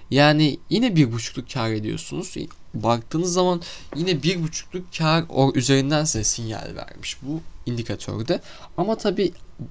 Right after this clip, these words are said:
te-, dipte alıp tepede satma, satmak için kullanabilirsiniz belki. Süper Trend'de güzel bir indikatördür arkadaşlar. O da birde kırkta da güzel bir şekilde çalışıyor.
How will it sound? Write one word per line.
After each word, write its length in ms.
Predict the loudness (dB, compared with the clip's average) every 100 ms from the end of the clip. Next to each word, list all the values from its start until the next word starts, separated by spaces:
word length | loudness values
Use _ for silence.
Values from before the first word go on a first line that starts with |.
| -14 -2
te-, 160 | 2 2 2
dipte 340 | -2 0 4 4
alıp 300 | 4 0 -2
tepede 320 | 0 0 0
satma, 500 | 0 -2 0 -2 -2 -6 -12 -8
satmak 480 | -4 -2 0 -2 -2
için 240 | -4 -4 -2
kullanabilirsiniz 920 | 2 2 2 2 2 2 2 -2 -2
belki. 360 | -4 -6 -10 -12 -12 -14 -12
Süper 420 | -4 0 4 4 4
Trend'de 360 | 2 2 2
güzel 500 | -2 -2 4 6 6
bir 180 | 2 -4
indikatördür 720 | -4 -4 -4 -4 -4 -4 -4
arkadaşlar. 520 | -4 -6 -8 -4 -2
O 120 | 2
da 140 | 2 2
birde 300 | 0 0 0
kırkta 280 | 0 0 2
da 40 |
güzel 320 | 2 0 -4
bir 60 | -6
şekilde 260 | -6 -6
çalışıyor. 520 | -2 -2 -2 -4 -10